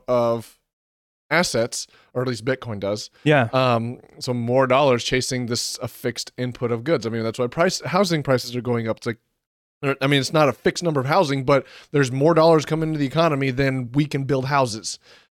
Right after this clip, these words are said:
Speaker 1: Uh, as fast as we can build 'em, they're just being absorbed. I know I've talked to another, um,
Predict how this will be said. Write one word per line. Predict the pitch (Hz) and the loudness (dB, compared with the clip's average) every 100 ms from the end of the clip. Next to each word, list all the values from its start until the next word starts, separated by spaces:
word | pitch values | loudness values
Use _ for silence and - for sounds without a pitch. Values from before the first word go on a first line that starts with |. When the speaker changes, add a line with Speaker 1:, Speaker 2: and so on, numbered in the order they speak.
| _ | _
Speaker 1:
Uh, | 135 131 123 127 | 2 4 4 2
as | 131 120 | -2 0
fast | 147 139 | 0 0
as | 139 | 0
we | 143 | -4
can | 131 127 | -4 0
build | 147 139 | 2 2
'em, | 131 | 0
they're | 131 131 | 0 0
just | 127 110 | -2 -4
being | 131 135 | -4 -2
absorbed. | 120 113 139 113 - - - _ | -4 0 0 0 -4 -20 -20 _
I | 127 | -2
know | 131 | 2
I've | 131 | 0
talked | 123 139 - | 2 0 0
to | 135 | -2
another, | 127 143 147 123 | 0 0 0 0
um, | 131 123 123 | 0 0 -2